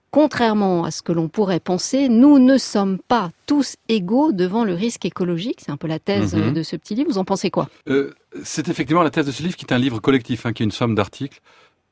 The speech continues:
Speaker 2: C'est, ça paraît une évidence. L'idée, c'est de dire que les plus pauvres, les plus défavorisés sont les plus exposés aux risques écologiques, que ce soit la pollution chimique, sonore, de l'air, de l'eau, et cetera. Donc c'est la thèse qui sous-tend ce livre, qui est souvent vraie.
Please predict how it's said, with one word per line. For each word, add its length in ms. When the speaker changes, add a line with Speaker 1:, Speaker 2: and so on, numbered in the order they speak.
Speaker 2:
C'est, 260
ça 180
paraît 200
une 220
évidence. 420
L'idée, 480
c'est 140
de 60
dire 220
que 120
les 140
plus 180
pauvres, 480
les 100
plus 160
défavorisés 760
sont 220
les 120
plus 340
exposés 680
aux 500
risques 280
écologiques, 460
que 120
ce 80
soit 220
la 60
pollution 360
chimique, 440
sonore, 580
de 100
l'air, 300
de 80
l'eau, 180
et 40
cetera. 320
Donc 160
c'est 140
la 80
thèse 300
qui 100
sous-tend 400
ce 160
livre, 340
qui 140
est 40
souvent 300
vraie. 280